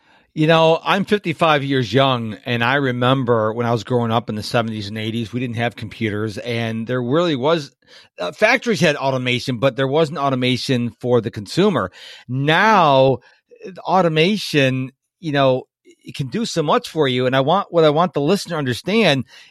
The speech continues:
is your time is worth something. I don't care if you're a student, if you're a, a stay-at-home mom, if you're a C E O, if you're an entrepreneur, every hour, whether you're on the clock or off the clock, is worth something. And you have to say, Okay,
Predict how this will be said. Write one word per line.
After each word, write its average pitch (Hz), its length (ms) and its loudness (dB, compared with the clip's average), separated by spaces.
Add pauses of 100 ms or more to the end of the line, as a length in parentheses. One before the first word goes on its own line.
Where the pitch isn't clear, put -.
is 147 260 2
your 240 140 6
time 202 560 0
is 123 140 -4
worth 165 220 2
something. 95 440 -4 (380)
I 175 140 4
don't 202 200 -4
care 175 400 0
if 139 180 -6
you're 131 160 -2
a - 40 -8
student, 220 640 2
if 127 200 -8
you're 117 280 -4
a, - 40 -6 (120)
a 113 120 -8
stay-at-home 123 540 0
mom, 180 500 2
if 127 240 -10
you're 120 120 -6
a 110 60 -8
C 170 360 -6
E 156 40 -4
O, 160 360 4
if 127 240 -12
you're 120 140 -8
an 113 80 -8
entrepreneur, 139 600 -4 (500)
every 233 520 2 (120)
hour, 170 560 0
whether 143 240 -4
you're 139 240 0
on 180 200 4
the 214 80 2
clock 175 340 -2
or 143 140 -4
off 127 160 -2
the - 80 -12
clock, 113 340 -2
is 147 180 -2
worth 170 440 0 (100)
something. 185 680 0 (520)
And 170 340 4
you 165 120 2
have 214 180 4
to - 80 -6
say, 165 240 2
Okay, 147 460 0